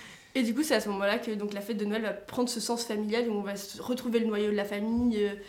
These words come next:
se dire, euh, qu'on est un groupe, euh, et rejouer un peu cette, c'est, en fait, on, c'est un peu une mise en scène de la famille où on rejoue le truc de, euh,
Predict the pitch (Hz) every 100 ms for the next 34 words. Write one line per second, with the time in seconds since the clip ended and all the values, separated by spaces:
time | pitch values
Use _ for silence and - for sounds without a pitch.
0 | - - - - - 196 202 240 220 208
1 | 202 220 220 226 - 220 196 214 240 -
2 | 220 196 190 190 214 208 247 233 262 214
3 | 240 208 190 - - 202 247 240 202 220
4 | 208 220 233 226 220 214 226 208 202 202
5 | 240 226 202 202 233 240 254 202 240 220
6 | 196 208 175